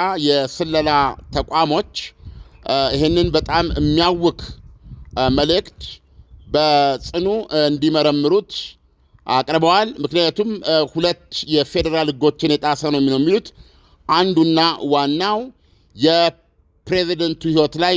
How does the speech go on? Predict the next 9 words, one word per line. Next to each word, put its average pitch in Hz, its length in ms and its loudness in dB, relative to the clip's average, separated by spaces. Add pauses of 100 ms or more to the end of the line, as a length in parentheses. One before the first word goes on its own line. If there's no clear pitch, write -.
ዛቻ 147 340 -2 (1120)
ወይም 170 180 4
የፕሬዚደንቱን 160 800 -2
ህይወት፣ 160 340 -2 (680)
አ፣ 131 120 0 (640)
ለ-፣ 143 280 2
ለማጥፋት፣ 156 640 -2 (500)
አ፣ 135 120 0 (2250)
ለማጥፋት 143 580 0